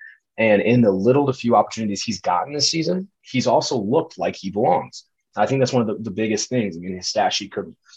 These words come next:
maybe look a little bit better compared to other rookie wide receivers. You know, Ja'Marr Chase is in his own hemisphere.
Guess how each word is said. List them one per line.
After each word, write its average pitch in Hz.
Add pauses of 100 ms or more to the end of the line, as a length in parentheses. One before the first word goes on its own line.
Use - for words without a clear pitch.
(120)
maybe 110
look 107
a 107
little 101
bit 87
better 101 (320)
compared 101
to 95
other 101
rookie 98
wide 95
receivers. 98
You 85
know, 82 (340)
Ja'Marr 80
Chase 85
is 85
in 82
his 78
own 82
hemisphere. 95